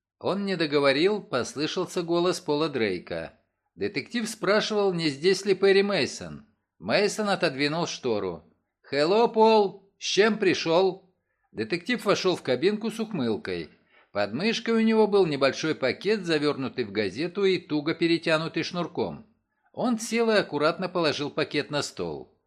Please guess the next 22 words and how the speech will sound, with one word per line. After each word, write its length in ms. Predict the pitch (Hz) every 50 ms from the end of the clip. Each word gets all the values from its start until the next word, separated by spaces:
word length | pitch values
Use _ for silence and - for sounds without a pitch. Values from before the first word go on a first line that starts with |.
| _ _ _ _ _
Сразу 560 | - - - 98 107 131 156 170 160 190 190
же 120 | 170 202 196
стало 440 | 190 - - 196 180 175 180 180
слышно 440 | 175 - - 165 160 - - 180 180
тиканье. 680 | - - 139 117 98 - 104 101 98 95 92 90 - _ _ _ _ _ _ _ _ _ _ _ _ _
"Те 220 | - 147 185 220 220
самые", 720 | 214 - 214 196 180 175 180 180 190 202 208 214 202 185
кивнул 460 | 190 170 156 147 147 143 135 127 117
Дрейк. 560 | 110 117 113 110 98 90 80 - - - _ _ _ _ _ _ _ _ _
"Где 300 | - - - 92 120 139
ты 260 | 139 143 180 185 190 185
их 60 | 180
взял?" 580 | 180 170 190 220 214 185 147 107 87 73 - - _ _ _ _ _
"Не 320 | _ - 76 107 151 196 220
я. 640 | 226 220 190 165 165 175 175 135 92 - - - -
Раймонд 640 | - - - 135 165 190 190 185 180 180 175 160 -
обнаружил 640 | 170 160 156 165 165 165 170 175 165 131 143 165 160
их 160 | 156 - -
под 240 | - 156 143 - -
тонким 360 | 170 170 160 - - 160 156
слоем 400 | - - 160 160 165 160 160 151
почвы, 680 | 143 - 196 220 220 202 - - - 98 82 71 -